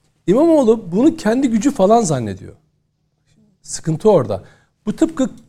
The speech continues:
Kemal Kılıçdaroğlu'nun yüzde kırk sekizi aldığı, yüzde kırk sekizi kendi aldığı oy zannetmesi gibi bir şey. Ama her ikisi de bunun gerçek olmadığını da biliyor işin aslı.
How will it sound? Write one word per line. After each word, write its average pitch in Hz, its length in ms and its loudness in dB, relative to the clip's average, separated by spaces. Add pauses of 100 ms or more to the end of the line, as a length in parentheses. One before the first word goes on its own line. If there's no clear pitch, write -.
Kemal 190 280 0
Kılıçdaroğlu'nun 226 580 -2
yüzde 190 260 -2
kırk 226 160 -4
sekizi 208 440 -4
aldığı, 180 300 2
yüzde 202 260 -2
kırk 185 140 -6
sekizi 226 300 -4
kendi 202 380 2
aldığı 196 360 2
oy 208 460 6 (760)
zannetmesi 175 800 2
gibi 180 200 -2
bir 170 60 -2
şey. 165 300 -2 (320)
Ama 269 140 6 (460)
her 339 140 -2
ikisi - 280 -4
de 196 160 2
bunun 226 200 0
gerçek 202 340 2
olmadığını 226 320 0
da 185 100 0
biliyor 170 200 0
işin 131 160 -6
aslı. 104 340 -10